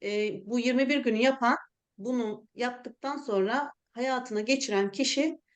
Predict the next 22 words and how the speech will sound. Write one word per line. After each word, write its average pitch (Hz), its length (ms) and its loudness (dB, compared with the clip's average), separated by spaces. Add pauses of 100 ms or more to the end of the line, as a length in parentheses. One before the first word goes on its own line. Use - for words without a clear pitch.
(200)
aç 269 220 -6
da 277 100 0
kalmayacak, 285 680 0 (360)
istediklerini 240 520 -2
de 269 40 0
yiyebilecek. 269 680 2 (340)
Fakat 277 540 0 (340)
sağlıklı 247 540 -2
ve 359 200 2 (220)
kaliteli 285 520 2
yaşamak 170 480 0
amacımız. 165 540 0 (180)
Amacımız 262 480 -4
buradaki, 277 480 2 (320)
e, 214 180 -4
kalite 302 360 2
ve 311 80 6
huzurlu 254 480 4
yaşam. 156 360 4 (540)
Yani 220 600 -6 (180)
fazlalıklarımızdan 269 960 4
kurtulduğumuzda 214 1160 0